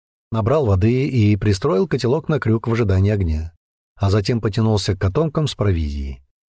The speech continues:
«Ули, нам нечем ужинать», остановил его спокойный хрипловатый голос Хоара. Аратой замер,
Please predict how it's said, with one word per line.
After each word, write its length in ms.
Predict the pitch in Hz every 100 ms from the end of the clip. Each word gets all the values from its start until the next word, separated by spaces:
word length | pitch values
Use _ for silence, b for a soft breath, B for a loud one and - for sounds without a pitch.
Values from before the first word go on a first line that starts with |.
| _ _ -
«Ули, 420 | 151 131 92 73 - -
нам 420 | 120 135 139 120
нечем 420 | 135 123 135 131
ужинать», 520 | 147 135 98 78 - - _ _
остановил 600 | 98 95 107 92 98 175
его 160 | 185 180
спокойный 560 | - 180 - 113 127
хрипловатый 600 | 131 143 151 143 135 135
голос 400 | 113 92 92 95 -
Хоара. 600 | - 104 82 69 69 - _ _ _ _ _ _
Аратой 400 | - 95 92 123
замер, 440 | 113 113 92 95